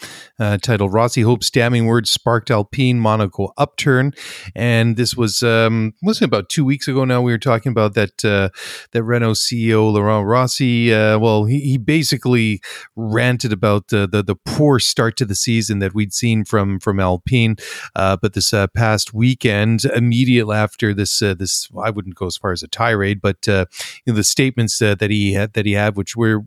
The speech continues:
where he made, which were pretty scathing about what, uh, Alpine had done through the first half dozen races of, uh, the season. He had to say the following, quote, "I'm happy for the team. I would hope," um, and so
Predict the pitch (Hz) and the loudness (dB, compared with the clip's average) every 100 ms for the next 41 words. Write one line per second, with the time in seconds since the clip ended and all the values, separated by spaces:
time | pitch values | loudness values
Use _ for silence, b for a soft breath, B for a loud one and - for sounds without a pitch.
0 | - 127 110 98 113 107 110 104 101 98 | -8 -2 0 0 0 0 2 0 -2 -6
1 | - 113 104 104 - - 196 214 196 135 | -4 0 0 -2 -6 0 2 4 2 2
2 | - - - 139 143 135 123 110 98 110 | 0 -2 0 2 2 4 2 2 2 0
3 | 107 107 98 - B B B - 101 101 | 2 0 -2 -10 B B B -6 -4 0
4 | 104 104 127 104 95 92 127 135 123 113 | -2 0 0 0 -2 0 0 2 0 -2
5 | 92 - 110 - 107 95 101 - 107 113 | -4 -4 -4 -2 -2 -4 -4 -4 -4 -2
6 | 101 107 101 - 92 104 92 98 95 98 | 0 0 -2 -4 -6 -6 -4 -2 -2 -2
7 | - 202 165 117 123 - B B B - | 2 2 2 0 -2 -6 B B B -2
8 | 120 107 107 - 123 107 98 113 110 101 | 2 2 0 0 0 0 0 0 2 0
9 | 90 90 - 110 95 - 110 107 143 165 | -4 -6 -2 -2 -4 -4 -2 0 0 0
10 | 143 135 110 104 120 98 90 - 107 110 | 0 0 0 0 0 -2 -2 -4 -2 0
11 | 110 90 143 160 - - B B B - | 0 2 2 2 -4 -16 B B B -8
12 | 98 98 98 98 98 98 98 95 _ _ | -2 0 2 2 2 2 0 -4 _ _
13 | - 120 104 101 101 95 | -8 -4 -4 -2 -2 -2